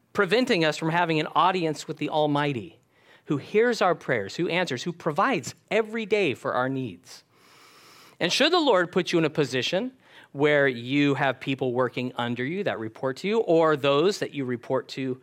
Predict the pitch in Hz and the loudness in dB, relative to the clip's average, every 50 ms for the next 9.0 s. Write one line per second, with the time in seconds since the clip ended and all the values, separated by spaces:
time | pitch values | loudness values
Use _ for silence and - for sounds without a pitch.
0 | - - - - - - - - - - _ _ _ _ - 117 110 107 104 101 | -18 -20 -20 -20 -20 -20 -20 -20 -20 -20 _ _ _ _ -10 -10 -8 -8 -10 -10
1 | 98 - - - 160 156 147 135 131 151 156 - - - - - - - - _ | -12 -12 -4 -2 0 2 2 4 4 4 2 2 0 -4 -8 -8 -8 -10 -14 _
2 | _ _ _ _ _ _ _ _ _ _ _ _ _ 143 160 175 185 175 170 165 | _ _ _ _ _ _ _ _ _ _ _ _ _ 0 2 4 4 6 4 4
3 | 160 156 170 185 214 - - 185 - - 180 160 165 151 143 120 120 175 262 294 | 4 4 4 2 2 2 -2 -4 -2 -2 -2 0 0 -2 -2 -4 -6 -2 0 0
4 | 262 185 123 127 127 147 160 - - - - _ _ _ - - - - - - | 0 0 0 -2 -2 -2 -2 -6 -14 -20 -20 _ _ _ -20 -20 -20 -20 -20 -20
5 | - - _ _ _ _ _ _ _ - - - - 220 226 254 277 269 220 247 | -20 -20 _ _ _ _ _ _ _ -20 -12 -4 0 2 4 4 4 2 2 2
6 | 240 233 214 214 208 208 202 185 202 208 214 208 190 165 143 - - 165 170 165 | 2 2 4 4 4 4 4 4 4 4 6 4 4 2 0 -4 -4 -2 0 2
7 | 156 156 147 147 214 220 175 143 139 127 - 151 151 160 165 185 180 170 151 143 | 0 0 0 0 0 0 2 0 0 0 -2 -4 -4 -2 -2 0 0 0 2 2
8 | 156 156 160 - 180 165 147 - 202 202 226 277 330 320 269 175 117 90 - - | 2 2 2 0 -2 -2 -2 -2 0 2 2 2 4 2 0 0 -2 -8 -12 -18